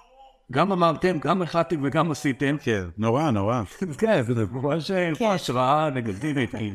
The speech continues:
Speaker 1: צריך גם לעשות, זה לא רק לדבר.
Speaker 3: כן.
Speaker 1: אבל השאלה שלי, עכשיו ברצינות, אה, מה המודל, אה, הזוגי בהשקעות, עוד פעם, האם אתם, יש לכם ממש ישיבות עבודה? כי אני למשל עם אשתי, אנחנו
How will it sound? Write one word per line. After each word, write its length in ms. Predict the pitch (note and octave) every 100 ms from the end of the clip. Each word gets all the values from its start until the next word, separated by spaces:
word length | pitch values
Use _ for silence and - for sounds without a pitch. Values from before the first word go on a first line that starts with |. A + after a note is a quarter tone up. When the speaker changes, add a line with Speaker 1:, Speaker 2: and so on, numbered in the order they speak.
| F#2+
Speaker 1:
צריך 160 | C3 F3+
גם 80 |
לעשות, 440 | D#3 G2+ - D3 A2
זה 60 |
לא 100 | F#2+
רק 120 | B2+ C3
לדבר. 320 | G2 F#2+ G2 - - _ _
Speaker 3:
כן. 100 | - - _ _ _ _ -
Speaker 1:
אבל 180 | A#2+ A#2
השאלה 440 | - B2 A#2 D#3+
שלי, 300 | - D#3+ E3+
עכשיו 200 | C#3+ C#3
ברצינות, 600 | A#2+ G#2+ A#2 D#3+ D3+ - _ -
אה, 380 | C3 A#2+ A#2 A2+ - _ _ _ _ _ _ _ _ _
מה 180 | C#3 D3+
המודל, 920 | G#3 A3 E3+ E3+ D3+ C3+ D3 F3 F3+ F3
אה, 200 | D3+ C3
הזוגי 680 | A#2 - - A#2+ - E3
בהשקעות, 380 | D3+ B2+ D#3 D3
עוד 80 | C3+
פעם, 200 | A#2+ A2 - - - _ -
האם 260 | A#2+ D3 G#3
אתם, 500 | G#3+ F#3 F3+ F3 D#3+
יש 140 | D#3+
לכם 180 | F3+ D#3+
ממש 240 | C#3+ D3+ E3
ישיבות 400 | D3 D3+ D#3+ D#3+
עבודה? 200 | D3+ D#3
כי 120 | C3
אני 120 | D#3+
למשל 320 | G3+ F#3 E3+
עם 100 | D3+
אשתי, 280 | C3 - F#3+
אנחנו 240 | D#3 D#3